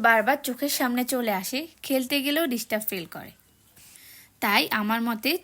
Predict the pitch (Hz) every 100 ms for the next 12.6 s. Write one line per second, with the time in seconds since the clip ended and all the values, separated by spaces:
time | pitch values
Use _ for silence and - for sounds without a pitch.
0 | - 240 220 254 240 214 247 254 220 247
1 | 269 208 208 214 285 285 240 226 240 247
2 | 320 - - 247 294 269 240 233 220 240
3 | 269 285 240 214 208 180 175 - - -
4 | _ - - - - - - 233 233 320
5 | 330 349 311 254 247 254 285 302 254 226
6 | 220 214 214 202 196 190 196 180 175 180
7 | - - - - - - 247 311 349 -
8 | 269 208 220 320 202 214 269 202 208 214
9 | 214 226 359 - - - 233 233 233 233
10 | 311 359 277 226 226 226 240 208 196 185
11 | 180 - - - - _ - - - -
12 | 247 240 214 226 254 359